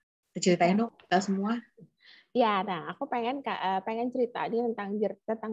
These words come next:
Speaker 2: cerita apa, journey aku gitu kan, supaya kalian bisa belajar dari kesalahan. Eh, ternyata ya, Bu Lisa, eh, suami aku tuh dengerin waktu aku latihan-latihan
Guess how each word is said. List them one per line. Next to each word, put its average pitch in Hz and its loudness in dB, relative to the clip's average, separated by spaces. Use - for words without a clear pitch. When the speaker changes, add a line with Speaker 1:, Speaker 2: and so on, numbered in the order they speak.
Speaker 2:
cerita 214 -4
apa, 294 0
journey 202 2
aku 190 -4
gitu 175 -6
kan, 180 -6
supaya 202 -6
kalian 220 -4
bisa 196 -6
belajar 170 -6
dari 185 -2
kesalahan. 175 -6
Eh, 339 0
ternyata 202 -4
ya, 180 -2
Bu 175 -6
Lisa, 170 -8
eh, 185 0
suami 190 -6
aku 175 -8
tuh 349 -2
dengerin 190 -4
waktu 175 -10
aku 180 -10
latihan-latihan 170 -8